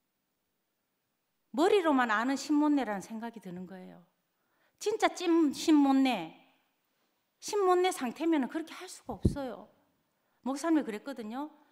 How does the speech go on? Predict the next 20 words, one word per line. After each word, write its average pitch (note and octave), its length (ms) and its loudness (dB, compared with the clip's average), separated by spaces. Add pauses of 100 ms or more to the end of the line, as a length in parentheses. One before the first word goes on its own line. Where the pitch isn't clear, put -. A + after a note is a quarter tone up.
(280)
천국은 C#4+ 720 -4 (1500)
어떤 C#4+ 300 -2
장소가 D4+ 400 0
아니라 G#3 260 -6
상태라고 B3 640 -4
했거든요. D3+ 520 -20 (920)
신문내도 G4 640 -2
어떤 C#4 220 -4
상태라고 C#4+ 640 -2
봐요, E3 220 -8
저는. E3 380 -10 (280)
제 B3+ 140 -2
경험으로 A3+ 500 -4
말하면은. E3 560 -14 (1800)
하나님이 F4+ 440 4
가장 G#4+ 420 0
소중하게 D4+ 560 -2
생각하는 C4+ 440 -4
게 A#3+ 80 -6
뭐겠어요? G3 640 -10